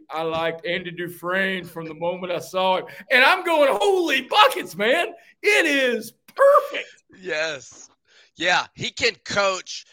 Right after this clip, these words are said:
Speaker 2: big time.
Speaker 1: Yeah.
Speaker 2: That leads us into our next game. They're at one Eastern tomorrow. They're hosting, uh, Missouri. The Gamecocks sixteen and three straight up, fourteen and five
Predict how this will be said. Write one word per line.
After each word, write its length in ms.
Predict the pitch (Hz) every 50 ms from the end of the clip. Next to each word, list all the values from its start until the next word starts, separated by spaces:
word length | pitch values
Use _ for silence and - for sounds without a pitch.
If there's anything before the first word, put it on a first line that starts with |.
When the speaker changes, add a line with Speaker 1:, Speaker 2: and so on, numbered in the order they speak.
| _ _ _ _
Speaker 2:
big 240 | - 208 214 202 -
time. 340 | - 196 175 180 214 240 240 -
Speaker 1:
Yeah. 200 | 180 180 175 175
Speaker 2:
That 200 | 170 190 185 170
leads 300 | 175 190 208 208 165 165
us 160 | 180 160 - -
into 240 | 208 208 196 196
our 140 | 190 180 170
next 280 | 165 175 175 165 - -
game. 320 | - 175 175 196 214 220
They're 220 | 190 190 190 175 156
at 160 | 139 139 135
one 260 | 143 175 185 185 185
Eastern 440 | 185 185 185 - - - 185 175 165
tomorrow. 500 | 175 170 160 170 175 180 196 214 233 240
They're 200 | 170 170 165 147
hosting, 540 | 170 185 185 - - - 190 180 170 147 _ - - - - - _ _
uh, 180 | - 156 160 160
Missouri. 680 | 160 156 160 143 - - 175 185 202 208 220 240 262 247
The 140 | 196 160 151
Gamecocks 720 | - 180 185 196 202 185 _ - 196 185 190 175 - -
sixteen 800 | - - - - - - - - - - - 240 247 285 254 226
and 140 | 180 147 _
three 480 | - 196 196 233 247 233 196 156 127 _ _ - - - _ _
straight 380 | - - - - 202 214 220
up, 200 | 214 190 180 - - _ _
fourteen 440 | - 185 220 220 - - - 240 226
and 160 | 214 196 160
five 520 | _ 196 185 185 180 180 180 175 175 151